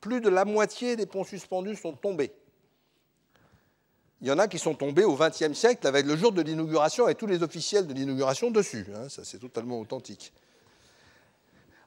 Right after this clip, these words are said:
A été inventée une science qui s'appelle la résistance des matériaux, dont le but initial était d'expliquer pourquoi les ponts tombaient.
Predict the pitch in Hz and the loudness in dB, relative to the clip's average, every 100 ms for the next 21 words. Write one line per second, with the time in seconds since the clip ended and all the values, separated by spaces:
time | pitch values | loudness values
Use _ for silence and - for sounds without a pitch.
0 | _ 190 240 247 - 269 220 202 208 226 | _ 8 10 10 8 6 6 6 4 4
1 | 220 190 - 220 254 247 208 196 175 233 | 2 0 0 2 2 0 -2 2 4 4
2 | 202 151 208 208 202 240 220 185 175 185 | 6 6 4 2 -2 0 0 0 2 2
3 | 196 175 160 113 - _ _ _ _ _ | 0 -2 -2 -2 -4 _ _ _ _ _
4 | _ 143 156 170 269 233 240 220 - 214 | _ -2 0 2 0 0 0 0 4 6
5 | 226 226 196 180 185 - 190 240 233 190 | 8 6 4 4 4 0 2 2 2 2
6 | 214 202 185 220 226 - 226 165 123 | 4 6 6 4 0 2 6 6 4